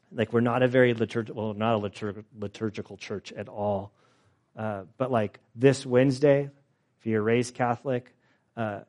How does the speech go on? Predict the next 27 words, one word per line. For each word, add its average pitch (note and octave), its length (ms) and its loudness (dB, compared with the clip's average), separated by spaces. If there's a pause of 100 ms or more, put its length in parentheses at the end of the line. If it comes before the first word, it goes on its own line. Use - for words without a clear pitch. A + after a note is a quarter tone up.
(120)
like, G#2+ 200 -4
this B2 240 -2
Wednesday's A#2 400 -2
Ash A2 280 -4
Wednesday A#2 400 -2
where A2 140 -2
they G#2 80 -4
put G#2+ 220 -10
the A#2 80 -6
little G#2+ 180 -2
thing A2 260 -8
on G#2+ 80 -6
your G#2 120 -6
forehead, G#2+ 540 -8
and G#2 100 -12
I G2 80 -10
couldn't B2 180 -8
even A2+ 180 -4
tell A2+ 200 -8
you A2+ 100 -6
exactly A2 400 -8
why G2+ 500 -8
because G#2 280 -16
I G2+ 80 -6
wasn't G2+ 260 -10
paying G#2+ 140 -14
attention G#2+ 500 -10